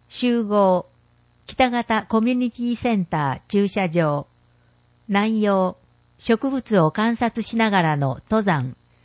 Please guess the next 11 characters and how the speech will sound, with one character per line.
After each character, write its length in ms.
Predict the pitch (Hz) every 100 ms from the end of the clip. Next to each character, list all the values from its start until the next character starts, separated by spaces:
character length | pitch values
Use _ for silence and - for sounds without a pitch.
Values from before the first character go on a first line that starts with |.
| _ _ _ _ _ -
梨 300 | 196 185 262
和 160 | 262 240
城 280 | 208 160
の 260 | 143 143 117
歴 240 | 175 -
史 240 | 208 - 196
を 100 | 175
学 460 | 156 151 151 139 123
ぶ。 60 | - _ _ _ _ _ _ _ _ _ _ _ _
定 240 | 226 226 220
員 400 | 202 196 175